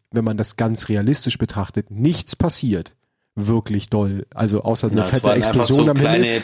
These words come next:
Speaker 1: und es waren
Speaker 2: Pixel.
Speaker 1: kleine Pixel, genau. Aber wir haben uns einen Arsch abgefreut und der Turm war voller Leute, die sich das angeguckt haben. Das meine ich.
Speaker 2: Ja,
Speaker 1: Und
Speaker 2: oder
Speaker 1: das
Speaker 2: diese Mission, wo der Reisende, ähm, sich heilt quasi.
Speaker 1: Genau. Also das
Speaker 2: Wo
Speaker 1: sind
Speaker 2: wir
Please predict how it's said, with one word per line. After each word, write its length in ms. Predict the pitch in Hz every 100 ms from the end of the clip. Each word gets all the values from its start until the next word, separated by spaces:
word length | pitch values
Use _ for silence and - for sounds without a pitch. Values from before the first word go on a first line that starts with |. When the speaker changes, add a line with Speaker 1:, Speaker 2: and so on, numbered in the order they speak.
| -
Speaker 1:
und 140 | 131
es 100 | 120
waren 80 | 135
Speaker 2:
Pixel. 220 | 135 147
Speaker 1:
kleine 200 | 123 110
Pixel, 380 | 147 151 113 107
genau. 300 | 113 127 101 - -
Aber 240 | - 123 117
wir 60 |
haben 100 | 135
uns 140 | 139 -
einen 80 | 101
Arsch 300 | 139 180 139
abgefreut 540 | - 113 - 113 113
und 60 | 117
der 100 | 113
Turm 260 | 143 147
war 80 | 110
voller 320 | 110 - 156
Leute, 260 | 135 143 127
die 60 | 113
sich 100 | 117
das 140 | 117
angeguckt 480 | - 160 127 101 -
haben. 280 | 92 101 107
Das 180 | 120 -
meine 280 | 104 92 104
ich. 100 | - _ _
Speaker 2:
Ja, 220 | 110 110
Speaker 1:
Und 120 | 113
Speaker 2:
oder 120 | 117 113
Speaker 1:
das 120 | 127
Speaker 2:
diese 260 | 110 - 110
Mission, 500 | 110 107 123 120 117
wo 80 | 117
der 180 | 110
Reisende, 460 | 110 110 113 120 110 107 107 -
ähm, 400 | 104 104 104 90
sich 300 | - 95 101
heilt 320 | 107 117 -
quasi. 220 | 104 101
Speaker 1:
Genau. 260 | 165 196 107 - _ _ _
Also 160 | 123 120
das 140 | 135
Speaker 2:
Wo 80 | 113
Speaker 1:
sind 80 |
Speaker 2:
wir 0 | 135